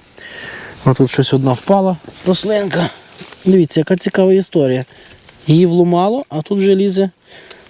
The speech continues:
новий пагінець. Ніколи такого не бачив. Тут така сама історія. Подивимось, чи реально, щоб вона ще щось там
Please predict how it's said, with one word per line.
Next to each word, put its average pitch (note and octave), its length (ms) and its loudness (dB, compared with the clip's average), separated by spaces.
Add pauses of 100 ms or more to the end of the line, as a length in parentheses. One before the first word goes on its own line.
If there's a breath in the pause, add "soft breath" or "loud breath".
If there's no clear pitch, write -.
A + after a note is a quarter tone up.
(340 loud breath)
новий E3 300 4
пагінець. E3 680 -2 (760 loud breath)
Ніколи F3 320 2
такого F3+ 380 -2
не F#3+ 100 2
бачив. C3+ 420 -2 (2000 loud breath)
Тут D#3+ 100 4
така E3+ 280 0
сама C3 360 -2
історія. B2+ 560 -2 (2500 loud breath)
Подивимось, C3+ 760 0 (1400 loud breath)
чи C3+ 440 2 (360 loud breath)
реально, C#3 480 0
щоб C3 220 -4
вона C3+ 260 0
ще C3+ 140 -4
щось C3+ 220 -2
там C3 200 -2